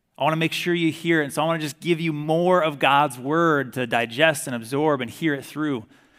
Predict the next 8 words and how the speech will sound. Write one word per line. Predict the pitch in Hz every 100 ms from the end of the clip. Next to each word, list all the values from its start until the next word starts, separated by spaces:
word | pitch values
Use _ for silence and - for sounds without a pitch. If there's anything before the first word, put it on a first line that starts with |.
| _ _ _ _ _ -
Earlier | 170 190 185 170
in | 165 156 156
the, | 147 139 135 143 156 160
in |
the | 151
passage, | 139 143 143 151 127
we | 143
heard | 123 156 151 131